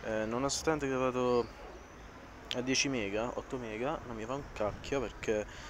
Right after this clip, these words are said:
la rete è satura. Ora vi dimostro, eh, la stessa cosa che vi ho detto su, in quel video quando ho dis-, ho fatto il discorso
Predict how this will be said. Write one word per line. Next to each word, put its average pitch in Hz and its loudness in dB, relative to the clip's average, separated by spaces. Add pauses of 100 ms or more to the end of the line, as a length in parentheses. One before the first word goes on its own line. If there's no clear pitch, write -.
(160)
la 123 2
rete 156 6
è 135 4
satura. 123 4
Ora 110 0 (280)
vi 131 -4
dimostro, 113 -2 (1500)
eh, 104 2
la 117 4
stessa - 2
cosa 123 2
che 117 -2
vi 120 -4
ho 117 0
detto 117 -4
su, - -2
in 110 -2
quel 120 8
video 113 2
quando 113 4
ho 110 6
dis-, 110 0
ho 110 6
fatto - 2
il 107 0
discorso 113 6